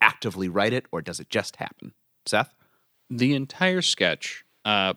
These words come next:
Speaker 2: plays on our impressions of Wayne Brady at that time. I, I don't think, like, i-, i-,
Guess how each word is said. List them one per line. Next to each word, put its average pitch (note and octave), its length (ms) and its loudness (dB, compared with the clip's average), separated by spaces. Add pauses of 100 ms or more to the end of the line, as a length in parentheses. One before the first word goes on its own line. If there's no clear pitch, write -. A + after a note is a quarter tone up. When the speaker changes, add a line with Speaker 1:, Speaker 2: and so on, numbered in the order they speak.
Speaker 2:
plays A#2 360 2
on F2 360 -6 (160)
our E2+ 560 -2 (460)
impressions A2 640 0
of F#2+ 180 -6 (160)
Wayne F#2+ 340 -4
Brady F2 400 -4
at E2+ 140 -12
that - 160 -6
time. - 260 -14 (480)
I, B2+ 240 6
I C3 140 4
don't C#3 460 2
think, B2 280 -2
like, A#2+ 400 2
i-, B2 160 -6
i-, G#2 120 -10